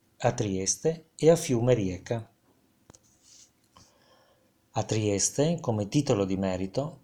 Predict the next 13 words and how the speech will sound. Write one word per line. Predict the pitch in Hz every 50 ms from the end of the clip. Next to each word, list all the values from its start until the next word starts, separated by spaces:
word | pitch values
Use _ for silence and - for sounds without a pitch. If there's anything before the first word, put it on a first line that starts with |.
| _
viene | - 117 113 123 123 120
eretto | 120 120 127 143 143 147 - 170
un | 160 147 127
campo | 131 - 131 135 147 143 151
di | 143 123 120
concentramento | - 120 107 95 - 120 110 98 - 110 110 120 135 147 151 143 135
e |
sterminio | 110 - - 110 95 98 98 98 98 104 113 127 147 156 - - - -
in | - 160 160 160
miniatura, | 151 147 139 135 127 127 - 95 87 87 90 92 - _ _ _ _
ma | - 113
estremamente | 120 120 123 - 131 131 131 135 143 156 165 160 156
efficace. | 131 - 131 131 - 107 90 87 - - - 98